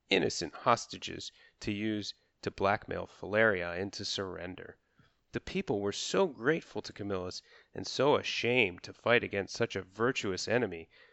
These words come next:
that they would prefer submission to freedom. A fanciful story for sure, but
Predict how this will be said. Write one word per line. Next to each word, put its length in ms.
that 160
they 140
would 160
prefer 360
submission 840
to 140
freedom. 600
A 40
fanciful 520
story 380
for 160
sure, 280
but 240